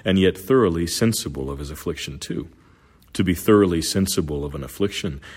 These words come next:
and to endeavor to remove it by all lawful means, and yet to be content, there is a mystery in that. How to join these two together, to be sensible of an affliction as much as a man or woman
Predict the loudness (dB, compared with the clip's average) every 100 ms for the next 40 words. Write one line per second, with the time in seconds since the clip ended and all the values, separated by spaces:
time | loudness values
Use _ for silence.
0 | -4 -2 2 0 0 0 0 0 -2 -2
1 | -2 -2 2 4 2 0 -4 -4 -2 -2
2 | 0 0 -2 -2 -6 -6 -6 -6 -8 -6
3 | 0 2 0 -2 -4 -4 -6 -10 -8 -10
4 | -10 -16 _ 2 4 4 2 0 0 -4
5 | -10 -10 -16 -18 -20 -20 _ _ _ -20
6 | -20 -20 _ 2 4 4 2 2 4 2
7 | 2 0 -2 -2 -2 -4 -4 -6 -6 -4
8 | -2 2 2 2 0 0 -4 -4 -6 -6
9 | 0 0 0 -6 -8 -8 -8 -4 -2 -2
10 | -2 -6 -6 -4 -2 -2 -2 -2 0 -2